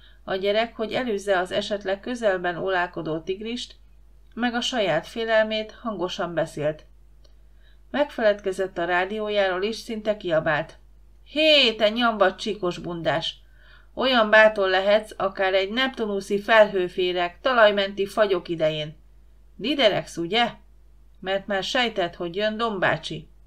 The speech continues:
És fülön fog, aztán biztosan kicsavarja belőled a tigrislevet, ugyebár.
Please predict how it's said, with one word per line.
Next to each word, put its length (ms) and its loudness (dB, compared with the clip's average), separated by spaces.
És 280 -6
fülön 340 -6
fog, 260 -4
aztán 400 0
biztosan 520 0
kicsavarja 560 0
belőled 340 2
a 120 -2
tigrislevet, 800 -2
ugyebár. 640 0